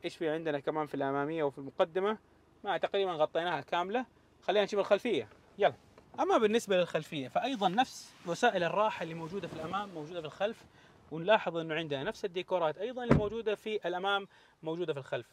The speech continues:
فنتكلم أول شيء على ميزة، ميزة جميلة جدا اللي هي هذه الشناكر الموجودة في المقاعد،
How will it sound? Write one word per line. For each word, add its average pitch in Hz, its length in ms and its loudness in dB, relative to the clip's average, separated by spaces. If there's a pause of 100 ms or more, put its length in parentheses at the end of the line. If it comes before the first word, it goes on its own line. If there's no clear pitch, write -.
فنتكلم 233 420 6
أول 196 200 8
شيء 127 260 -4
على 185 220 10
ميزة، 202 420 0
ميزة 202 240 0
جميلة 175 320 0
جدا 185 400 -2 (440)
اللي 170 180 0
هي 196 240 6
هذه 160 320 4
الشناكر 175 480 -2
الموجودة 160 280 -6
في 147 60 -14
المقاعد، 190 400 2